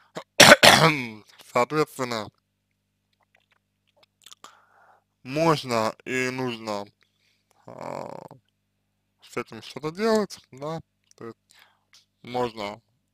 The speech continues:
этот момент скорректировать, можно, а,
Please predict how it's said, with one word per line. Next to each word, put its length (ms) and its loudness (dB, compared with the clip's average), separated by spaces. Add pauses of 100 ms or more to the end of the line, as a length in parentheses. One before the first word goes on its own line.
(440)
этот 260 -8
момент 460 -6
скорректировать, 760 -8
можно, 560 -10 (2250)
а, 520 -8